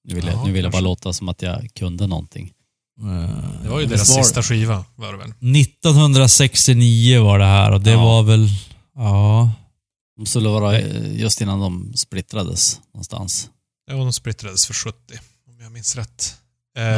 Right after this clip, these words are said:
Speaker 3: just
Speaker 2: Eh,
Speaker 3: det.
Speaker 2: så du tänker att det är lite grann som, eh, vad heter den då? Metallicas Some Kind of Monster. Att det var lite för
Speaker 1: Ja.
Speaker 2: känsligt för att släppa.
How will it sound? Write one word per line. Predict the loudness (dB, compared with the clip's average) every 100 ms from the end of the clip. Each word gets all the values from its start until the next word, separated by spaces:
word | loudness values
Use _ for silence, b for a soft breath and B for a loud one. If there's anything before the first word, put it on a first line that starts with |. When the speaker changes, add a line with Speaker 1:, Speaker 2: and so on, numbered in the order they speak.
| 4 4
Speaker 3:
just |
Speaker 2:
Eh, | 2
Speaker 3:
det. |
Speaker 2:
så | 0 0
du | 0
tänker | -2 -2
att | -4
det | -2
är |
lite | -2 -2 -4
grann | -4 -4 0
som, | 0 0 -2 -4 -4
eh, | -2 -2 -2 -4 -6 -12 _ _ _ _ _
vad | -8
heter | -8 -6
den | -6 -4
då? |
Metallicas | -6 -6 -6 -4 -6 -8 0 2 2 0 -4 -18 _
Some | -6 -6 -6
Kind | -6 -4
of | -4
Monster. | -4 -4 -4 -6 -8 -16 _ _ _ _ _ _ _ _
Att | -12
det | -6
var | -6
lite | -4 -4
för | -2 -2
Speaker 1:
Ja. | -2
Speaker 2:
känsligt | 0 2 2 2 2 -2 -6
för | -6
att | -6 -2
släppa. | -2 -4 -8